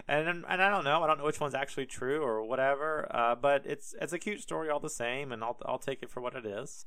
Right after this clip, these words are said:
So, so that's addressing the, the story of the snakes. But there's a lot of other stories about Saint Patrick as well. And I'm not gonna tell you, uh, what to believe as far as what you think is true and what's just lore and all that kind of stuff, but imagine this setting.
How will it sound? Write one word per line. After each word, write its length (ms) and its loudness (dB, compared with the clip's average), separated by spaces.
So, 300 4
so 140 0
that's 220 8
addressing 540 2
the, 280 -2
the 100 -6
story 240 0
of 60 -2
the 60 -4
snakes. 500 -10
But 80 2
there's 100 6
a 80 6
lot 240 4
of 80 0
other 260 4
stories 500 -2
about 300 -2
Saint 200 -6
Patrick 360 -4
as 160 -6
well. 380 0
And 120 -4
I'm 80 0
not 180 6
gonna 160 2
tell 240 6
you, 420 0
uh, 220 6
what 240 -2
to 80 -6
believe 760 -4
as 120 -8
far 180 2
as 80 -2
what 120 -4
you 80 -8
think 240 -6
is 160 -6
true 540 2
and 120 -2
what's 220 -2
just 280 -8
lore 580 0
and 80 0
all 80 0
that 160 -4
kind 140 -4
of 80 -8
stuff, 480 0
but 280 2
imagine 480 4
this 160 0
setting. 380 -4